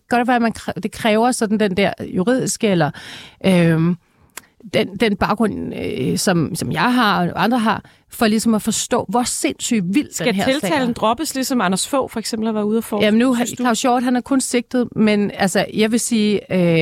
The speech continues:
Speaker 1: Øh,
Speaker 2: Og, og Findsen også mod Findsen, øh.
Speaker 1: Øh, jamen... Øh,
Speaker 2: Det kan man jo faktisk godt, så vidt jeg forstår, gå
Speaker 1: Det
Speaker 2: ind
Speaker 1: kan man godt.
Speaker 2: og
Speaker 1: Det,
Speaker 2: gøre
Speaker 1: der er ikke noget,
Speaker 2: politisk.
Speaker 1: der er ikke noget, øh, der er ikke noget formelt til hinder for det. Altså, jeg vil bare gerne lige sige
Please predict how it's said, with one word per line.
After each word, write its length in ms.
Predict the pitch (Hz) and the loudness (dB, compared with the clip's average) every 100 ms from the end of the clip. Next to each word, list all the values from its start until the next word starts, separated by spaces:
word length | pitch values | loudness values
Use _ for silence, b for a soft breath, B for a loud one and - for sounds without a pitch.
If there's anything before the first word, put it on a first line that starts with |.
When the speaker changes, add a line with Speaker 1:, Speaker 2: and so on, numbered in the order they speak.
| 120 | 2
Speaker 1:
Øh, 60 | |
Speaker 2:
Og, 80 | 196 - | 0 0
og 120 | 180 | 0
Findsen 400 | - 233 - 233 | 0 -2 0 -2
også 240 | 190 196 220 | -2 -2 -2
mod 120 | 185 | 0
Findsen, 440 | 226 202 - 208 | -2 -4 -2 0
øh. 260 | 175 165 175 _ b b b | 0 0 -4 _ b b b
Speaker 1:
Øh, 360 | 160 180 - | -2 0 2
jamen... 440 | 220 214 208 208 156 | 4 4 4 2 -2
Øh, 300 | - - 180 B B _ _ _ _ _ _ _ _ - | -6 -6 -8 B B _ _ _ _ _ _ _ _ -2
Speaker 2:
Det 100 | 254 | 0
kan 200 | 208 190 | 2 2
man 120 | 320 | 2
jo 80 | 269 | 2
faktisk 320 | 240 220 233 | 2 0 0
godt, 180 | 226 214 | 0 -2
så 120 | - | 0
vidt 180 | 220 208 | 0 0
jeg 100 | 214 | -2
forstår, 300 | 202 - 202 | -4 -2 0
gå 140 | 220 | 0
Speaker 1:
Det 60 | 190 | 0
Speaker 2:
ind 60 | 208 | 2
Speaker 1:
kan 120 | 214 | 2
man 100 | 208 | 2
godt. 160 | 180 | 2
Speaker 2:
og 100 | 180 | 2
Speaker 1:
Det, 100 | 202 | 2
Speaker 2:
gøre 100 | 190 196 | 2 2
Speaker 1:
der 40 | |
er 40 | 214 | 2
ikke 100 | 226 | 2
noget, 140 | 214 | 0
Speaker 2:
politisk. 140 | 208 | 0
Speaker 1:
der 60 | 208 | 0
er 40 | |
ikke 160 | 196 196 | 0 2
noget, 360 | 196 185 190 - | 2 2 0 -2
øh, 80 | 196 190 185 180 175 | -2 0 2 0 0
der 60 | |
er 40 | 180 | 0
ikke 140 | 190 | 2
noget 300 | 185 180 175 | 4 4 2
formelt 400 | - 190 202 - | 2 2 2 -2
til 140 | - | -4
hinder 280 | 175 196 - | -2 0 -2
for 220 | 180 175 | 0 0
det. 160 | 160 180 B B B B B - | 0 -2 B B B B B -12
Altså, 320 | 302 - 226 | -4 0 2
jeg 140 | 196 | 2
vil 60 | 220 | 2
bare 140 | 226 233 | 0 0
gerne 220 | 214 240 | 2 2
lige 120 | 240 | 0
sige 340 | - 247 233 | 0 0 0